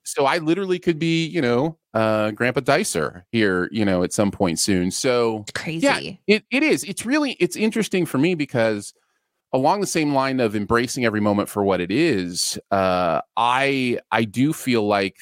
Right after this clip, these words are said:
Speaker 1: there is this thing that people do where it's like, "No, I hate getting older. I don't wanna get old." And I just, I sit here and I go, "You know what? I, I kinda love a lot of, about the idea
Speaker 2: Yeah.
Speaker 1: of aging." It's re-, it's really fun for me. I think there's, I think there's a wisdom too that,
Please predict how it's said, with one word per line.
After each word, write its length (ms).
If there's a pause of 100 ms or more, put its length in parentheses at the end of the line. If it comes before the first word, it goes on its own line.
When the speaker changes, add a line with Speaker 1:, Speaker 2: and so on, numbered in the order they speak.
Speaker 1:
there 220
is 240
this 200
thing 220
that 140
people 260
do 300
where 120
it's 140
like, 180
"No, 360
I 80
hate 220
getting 220
older. 480
I 60
don't 140
wanna 100
get 180
old." 300
And 100
I 60
just, 300
I 80
sit 240
here 80
and 60
I 20
go, 100
"You 160
know 120
what? 240
I, 100 (120)
I 100
kinda 240
love 340
a 40
lot 260
of, 100 (180)
about 440
the 120
idea 480 (240)
Speaker 2:
Yeah. 420
Speaker 1:
of 140
aging." 380
It's 200
re-, 120
it's 200
really 360
fun 280
for 160
me. 220
I 80
think 240
there's, 340 (840)
I 80
think 220
there's 200
a 60
wisdom 640
too 500
that, 320